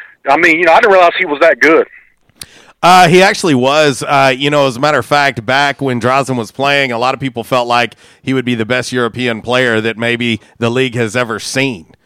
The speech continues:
Speaker 2: Um, and, you know, again,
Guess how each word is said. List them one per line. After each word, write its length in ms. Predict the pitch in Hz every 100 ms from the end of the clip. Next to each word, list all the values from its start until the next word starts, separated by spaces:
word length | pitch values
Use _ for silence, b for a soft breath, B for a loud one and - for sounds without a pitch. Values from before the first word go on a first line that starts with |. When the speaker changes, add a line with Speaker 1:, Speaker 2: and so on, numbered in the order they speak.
| _ _ _ _
Speaker 2:
Um, 600 | 98 104 104 101 98 - 117
and, 480 | 123 120 117 107 - _
you 160 | 123 123
know, 200 | 123 120
again, 580 | 110 135 143 127 110